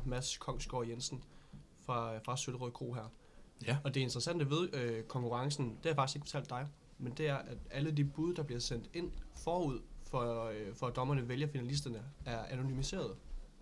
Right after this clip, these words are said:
Speaker 2: Det er jo meget godt, så man ikke
Speaker 1: Ja.
Speaker 2: bliver favoriseret på grund af ens, øh,
Speaker 1: Præcis.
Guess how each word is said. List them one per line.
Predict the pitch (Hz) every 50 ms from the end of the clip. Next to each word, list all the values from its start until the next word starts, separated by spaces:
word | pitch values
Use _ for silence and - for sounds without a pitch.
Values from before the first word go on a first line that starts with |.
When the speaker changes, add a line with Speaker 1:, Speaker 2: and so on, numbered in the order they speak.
| - - - - - - - -
Speaker 2:
Det | 143
er | 185
jo | 208
meget | 190 175 190 185
godt, | 175 170
så | - - 180
man | 165 151 143 131
ikke | 131 135 -
Speaker 1:
Ja. | 143
Speaker 2:
bliver | 147 143 127
favoriseret | - - 120 107 104 101 - - 135 - 135 139
på | - 117
grund | - 120 123 92 131
af | 127 117 107 98 98 -
ens, | 117 120 110 98 - - 127
øh, | 113 101 95 95 92 90
Speaker 1:
Præcis. | 90 90 92 139 139 - - - -